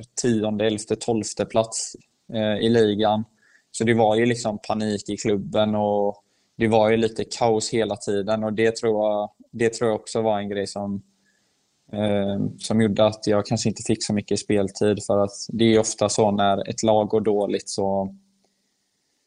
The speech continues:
så ta-, så ställer ju oftast tränaren inte ut, eh,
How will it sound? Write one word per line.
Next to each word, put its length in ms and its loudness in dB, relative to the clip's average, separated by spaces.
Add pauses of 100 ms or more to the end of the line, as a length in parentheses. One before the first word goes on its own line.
(500)
så 600 0 (100)
ta-, 480 2
så 720 -4
ställer 400 -2
ju 20 2
oftast 440 -4
tränaren 420 0
inte 200 -2
ut, 360 -2
eh, 180 -2